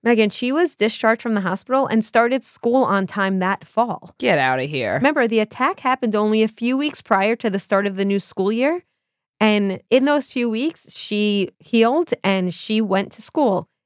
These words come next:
Speaker 1: And I think this just showcases how resilient and brave this little girl was.
Speaker 2: I mean, really remarkable. So I know this was a cold case. How long does the case go cold for before there's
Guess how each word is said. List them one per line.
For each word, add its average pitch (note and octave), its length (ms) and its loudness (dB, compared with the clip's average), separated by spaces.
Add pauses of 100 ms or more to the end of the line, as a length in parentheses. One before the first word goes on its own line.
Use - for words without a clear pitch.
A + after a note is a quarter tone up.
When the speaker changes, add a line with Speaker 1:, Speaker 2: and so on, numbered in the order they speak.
Speaker 1:
And C4+ 120 2
I D4+ 60 0
think G#4+ 200 -2
this G4 160 0
just A3+ 200 0
showcases A3 600 0
how F#3+ 200 2
resilient G3 640 0
and F3+ 180 0
brave E3+ 380 2
this E3+ 180 -2
little E3+ 160 0
girl D#3+ 240 -2
was. - 420 -4
Speaker 2:
I A3+ 120 4
mean, G#3 260 4
really F#3 580 2
remarkable. E3 680 0 (520)
So A#3 120 0
I A3 80 4
know A3 160 4
this A3+ 200 -6
was G#3 300 0
a E3 60 -2
cold F3 360 0
case. E3 480 -2
How - 500 0
long F#3+ 420 0
does F3+ 160 -6
the D#3 120 -8
case E3 360 -6
go D3+ 200 -2
cold D#3 360 -2
for D3+ 240 0
before C#3+ 340 -2
there's D3 260 0